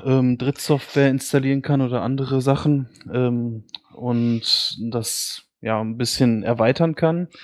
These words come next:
Und das ist aber von Apple nicht so vorgesehen, deswegen gibt's da immer so einen kleinen Kampf zwischen den Jailbreakern und Apple selbst, die dann die Sicherheitslücken wieder schließen.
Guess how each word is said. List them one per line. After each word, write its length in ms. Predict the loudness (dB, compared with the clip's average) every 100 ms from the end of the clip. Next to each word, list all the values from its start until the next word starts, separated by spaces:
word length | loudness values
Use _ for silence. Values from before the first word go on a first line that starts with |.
| -20 -20 -20 -20 _ _
Und 1000 | -2 2 4 4 2 0 -2 -6 -10 -6
das 200 | -2 0
ist 100 | 0
aber 200 | 0 0
von 200 | 0 0
Apple 240 | 0 0
nicht 160 | 2 2
so 80 | -2
vorgesehen, 580 | 0 2 2 2 4 4
deswegen 360 | 2 0 0
gibt's 180 | 0 0
da 80 | 0
immer 180 | 2 0
so 100 | 0
einen 80 |
kleinen 300 | 0 2 2
Kampf 300 | 0 0 -2
zwischen 340 | -4 -6 -2 -2
den 160 | -2
Jailbreakern 720 | 0 2 2 2 -2 0 -2 -2
und 260 | -6 -4
Apple 440 | -4 0 2 0 2
selbst, 440 | 2 2 0 -4
die 40 | -2
dann 140 | -2
die 60 | -4
Sicherheitslücken 720 | -6 0 -2 0 -6 -4 -4
wieder 160 | -4 -4
schließen. 460 | -4 -4 -2 -4